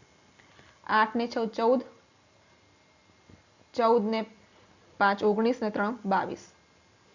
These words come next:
જવાબ આવી ગયો બાવીસ. માત્ર હિન્દી અને અંગ્રેજી શીખવતા શિક્ષકોની સંખ્યા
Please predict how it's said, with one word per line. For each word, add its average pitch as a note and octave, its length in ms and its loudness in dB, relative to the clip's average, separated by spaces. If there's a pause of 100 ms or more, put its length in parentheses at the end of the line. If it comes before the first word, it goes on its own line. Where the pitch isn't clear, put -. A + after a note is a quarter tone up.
જવાબ F#3+ 280 -2
આવી F3+ 180 -2
ગયો G3 200 -8 (180)
બાવીસ. - 580 -14 (1400)
માત્ર A3+ 440 6
હિન્દી C4 360 2
અને C4+ 120 0
અંગ્રેજી B3 280 0
શીખવતા A3+ 520 -4
શિક્ષકોની B3 600 -4
સંખ્યા F#3+ 480 -10